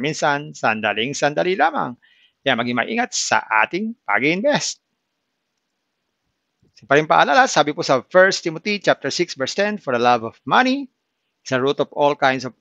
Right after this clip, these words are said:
evil. It is true, this craving, that some have wandered away from the faith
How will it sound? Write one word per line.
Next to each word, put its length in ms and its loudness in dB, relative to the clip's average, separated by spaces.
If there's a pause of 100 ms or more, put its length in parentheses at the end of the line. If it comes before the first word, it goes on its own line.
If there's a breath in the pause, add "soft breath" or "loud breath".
evil. 520 2
It 160 -2
is 240 -2
true, 360 0
this 160 -8
craving, 560 0
that 160 0
some 320 0
have 240 -6
wandered 360 0
away 360 4
from 160 -4
the 120 2
faith 280 -2